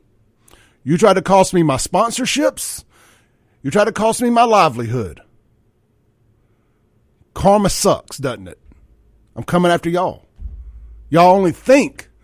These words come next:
that Clay Edwards has waged war with the city of Jackson. You haven't seen anything yet. You haven't seen anything yet. All right,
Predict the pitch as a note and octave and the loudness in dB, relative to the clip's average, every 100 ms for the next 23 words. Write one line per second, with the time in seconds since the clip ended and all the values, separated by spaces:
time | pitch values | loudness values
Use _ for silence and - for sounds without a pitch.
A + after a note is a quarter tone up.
0 | _ _ _ _ _ _ _ D3+ D3+ F#3 | _ _ _ _ _ _ _ -8 -2 2
1 | E3+ D3+ G#2 F#2 - - - - - - | 2 2 -2 -16 -20 -20 -20 -20 -20 -20
2 | - - - E3+ D#3+ F#3 E3+ B2+ E3 D#3+ | -20 -20 -6 -2 2 4 4 2 2 2
3 | C#3+ A#2+ E3 C3+ A#2 A2 - - A#1 _ | 0 0 2 2 -2 -6 -10 -18 -20 _
4 | _ _ E3+ G#3 G#3+ G3+ G3+ G3+ G3+ F#3 | _ _ 0 2 2 -2 -2 0 2 0
5 | E3 C#3+ A#2+ G2+ - - _ _ _ _ | 0 -2 -4 -8 -18 -20 _ _ _ _
6 | _ _ _ _ _ _ - F3+ G#3 G#3+ | _ _ _ _ _ _ -2 0 2 -2
7 | C#3+ D3+ F3 E3+ E3+ B2 - E3+ D#3 D3 | -6 -4 -2 -2 -6 -8 -4 0 2 0
8 | B2+ _ _ _ _ - G3 F#3 D3+ C3+ | -4 _ _ _ _ -2 2 2 2 -4
9 | A#2 F#2+ C#2+ - - _ _ _ _ _ | -8 -12 -18 -20 -20 _ _ _ _ _
10 | _ _ _ _ _ _ _ _ _ _ | _ _ _ _ _ _ _ _ _ _
11 | _ _ - C3 D3+ | _ _ -6 0 0